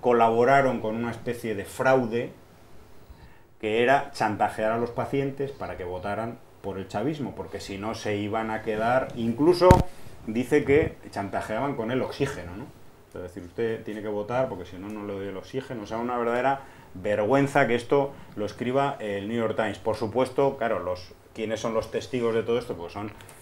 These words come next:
dieciséis supuestos médicos cubanos, de los cuales solo aparecen dos con una fotografía y con un nombre. Los otros podrían haber dicho que eran cien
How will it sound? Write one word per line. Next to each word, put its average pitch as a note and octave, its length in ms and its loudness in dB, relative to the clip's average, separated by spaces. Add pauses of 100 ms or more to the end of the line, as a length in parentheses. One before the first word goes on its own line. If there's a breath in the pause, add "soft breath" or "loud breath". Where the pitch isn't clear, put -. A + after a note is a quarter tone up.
(220 loud breath)
dieciséis A2+ 680 0
supuestos B2 480 0
médicos A#2+ 380 -2
cubanos, D3 600 0 (640)
de G2 160 -8
los G2 140 -4
cuales C3 300 4
solo A#2+ 220 2
aparecen G2+ 520 -2
dos A#2 420 -4
con F2+ 160 -10
una F#2+ 140 -8
fotografía G2 540 -6
y - 20 -6
con F2+ 160 -12
un F2+ 160 -12
nombre. C3 260 -2
Los G2 220 -4
otros C3 320 -2
podrían G2+ 340 -2
haber A#2 200 2
dicho B2 200 -2
que A2 80 -2
eran A2+ 180 -2
cien F#2 420 -6